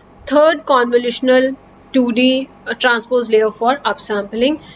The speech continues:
And finally we have a con two D layer, which will give us the size which we need, sixty-four into sixty-four into three.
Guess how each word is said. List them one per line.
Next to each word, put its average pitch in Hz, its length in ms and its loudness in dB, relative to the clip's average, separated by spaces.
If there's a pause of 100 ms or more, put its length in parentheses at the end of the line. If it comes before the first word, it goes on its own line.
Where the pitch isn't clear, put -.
(140)
And 233 260 0
finally 269 480 0
we 220 180 -6
have 214 240 -4
a 240 140 0
con 214 440 0
two 226 160 -6
D 214 220 -2
layer, 208 260 2 (420)
which 247 420 -2
will 226 320 2 (1300)
give 269 360 2
us 233 360 0 (260)
the 240 400 0 (120)
size 233 840 -2 (200)
which 226 300 -4
we 285 160 2
need, 320 340 2
sixty-four 240 480 0
into 226 200 -2
sixty-four 233 440 -6
into 214 220 -4
three. 247 280 -4